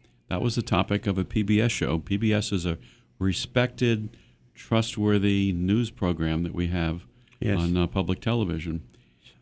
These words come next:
Speaker 1: And, um, they had a great lengthy discussion about guaranteed lifetime income annuities and interest rates that you could earn.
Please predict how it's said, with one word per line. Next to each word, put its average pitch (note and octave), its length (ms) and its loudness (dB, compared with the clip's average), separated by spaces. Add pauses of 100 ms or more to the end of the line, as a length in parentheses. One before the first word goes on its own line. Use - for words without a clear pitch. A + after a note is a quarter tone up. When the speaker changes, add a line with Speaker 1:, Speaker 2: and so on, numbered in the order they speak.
Speaker 1:
And, G2 640 4
um, F2+ 540 -2 (300)
they G2 260 0
had G#2+ 260 2
a F2+ 80 -4
great F#2 520 0
lengthy A2+ 280 4
discussion G2+ 560 0
about F2+ 300 2
guaranteed G#2 640 2
lifetime F#2+ 600 0
income G2+ 400 0
annuities G2 640 2 (540)
and F2+ 380 -2
interest G2+ 460 -4
rates G2 200 -4
that - 160 -8
you G2 80 -4
could F#2+ 200 -2
earn. G2 340 0